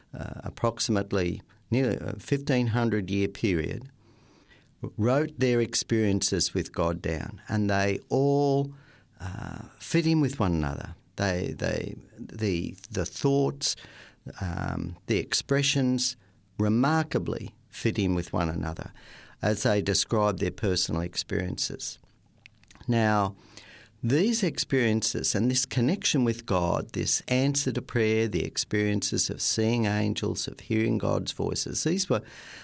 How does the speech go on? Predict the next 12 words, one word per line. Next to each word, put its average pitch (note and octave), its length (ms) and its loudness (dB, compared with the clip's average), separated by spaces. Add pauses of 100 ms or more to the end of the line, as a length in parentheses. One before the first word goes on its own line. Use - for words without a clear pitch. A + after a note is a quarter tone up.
(140)
voice, G#2+ 540 0
this D#3+ 260 0
was A2 200 0
very, B2+ 500 2
very A2 320 2
real. F#2+ 500 2 (1040)
Now, A2+ 640 2
when E3+ 240 2
we C#4 80 4
think A#3 260 0
about A2+ 320 2
thoughts, - 800 -2